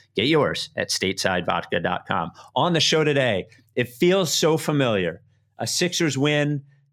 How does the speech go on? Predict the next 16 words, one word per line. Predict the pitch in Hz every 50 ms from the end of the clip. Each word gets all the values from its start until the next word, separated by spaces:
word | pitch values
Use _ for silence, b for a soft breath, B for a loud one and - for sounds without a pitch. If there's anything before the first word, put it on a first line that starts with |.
| _ _ - -
with | 117 117 117 -
much | 117 123 123 127 127 139 160 165 - - -
consternation | - - 139 139 135 - - - 127 117 117 117 113 - - 117 110 101
during | 101 104 104 104 104 101
it. | 98 98 101 - - _ _ -
Sixers | - - 127 127 - - -
beat | - - 117 107
the | 113 107
Wizards | 107 104 98 101 98 92
in | - 101
the | 98 95
opener. | 101 101 98 - 101 95
We'll | 92 92 90
talk | - 98 95
about | 98 95 90 90 -
that. | 107 107 107 107 107